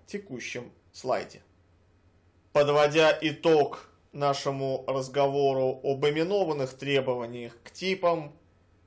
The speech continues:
характеристиках типов, а также их категориях, необходимо отметить, что перечисленных инструментов –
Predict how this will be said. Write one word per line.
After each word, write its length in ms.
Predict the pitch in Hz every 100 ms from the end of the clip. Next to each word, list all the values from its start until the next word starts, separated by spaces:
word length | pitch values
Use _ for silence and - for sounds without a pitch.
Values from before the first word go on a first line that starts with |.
| _
характеристиках 1160 | 214 226 - - 135 165 185 - 160 156 147
типов, 440 | - 151 143 139 127 - _ _ _ _ _ _ -
а 100 | 131
также 400 | 135 127 127 131
их 360 | 143 139 -
категориях, 720 | - 139 160 233 285 254 208 - _ _ _ _
необходимо 680 | 175 190 185 196 202 285 262
отметить, 960 | - 196 196 196 180 135 120 - - _ _
что 640 | - - 135 135 127 - -
перечисленных 840 | 143 143 175 175 165 151 147 - -
инструментов – 840 | 151 143 156 175 226 262 254 196